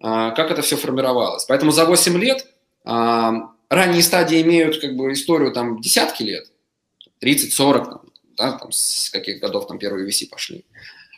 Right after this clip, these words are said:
А при I P O как бы рынок с точки зрения участников, с точки зрения правил игры, с точки зрения формирования цены, да, ам, и, э,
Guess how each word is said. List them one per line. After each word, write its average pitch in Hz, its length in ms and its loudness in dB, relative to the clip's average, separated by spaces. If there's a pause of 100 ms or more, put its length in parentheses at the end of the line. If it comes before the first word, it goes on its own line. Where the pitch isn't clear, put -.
(120)
А 107 840 4
при 139 120 2 (120)
I - 80 0
P 135 80 2
O 220 240 4
как 120 140 -8
бы 131 100 2
рынок 123 440 -2 (760)
с - 80 -8
точки 135 240 2
зрения 123 280 2
участников, 123 600 2
с - 40 -8
точки 123 260 -6
зрения 127 260 2
правил 135 380 2
игры, 113 320 0
с 110 60 -6
точки 123 260 -6
зрения 123 300 -2
формирования 131 640 2
цены, 123 560 4 (240)
да, 147 420 -4 (420)
ам, 107 600 0
и, 117 500 4
э, 113 180 6